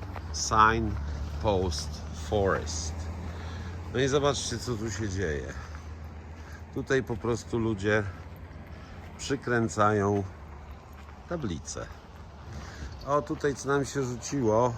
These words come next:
w oczy, to jest Kraków.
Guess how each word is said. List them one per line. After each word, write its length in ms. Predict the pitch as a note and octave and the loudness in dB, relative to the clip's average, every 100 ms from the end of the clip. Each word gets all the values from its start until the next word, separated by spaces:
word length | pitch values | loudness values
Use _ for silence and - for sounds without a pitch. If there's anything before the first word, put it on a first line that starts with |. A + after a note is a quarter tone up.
| - | -4
w 100 | A2+ | -2
oczy, 600 | A#2+ A2+ - F#2+ G#2 B2+ B2 - - - - - - - - - - - - | 0 0 -2 0 2 0 -4 -10 -14 -16 -16 -14 -14 -14 -14 -14 -14 -14 -6
to 140 | A#2+ A#2+ | -2 0
jest 480 | F#2 E2 G2 A2+ - - - - - - - - - - - - - - F#3 - - - | 0 0 -2 -4 -8 -12 -12 -12 -12 -12 -12 -12 -12 -12 -12 -12 -12 -12 -12 -12 -10 -8
Kraków. 380 | F#3+ - - | -6 -6 -8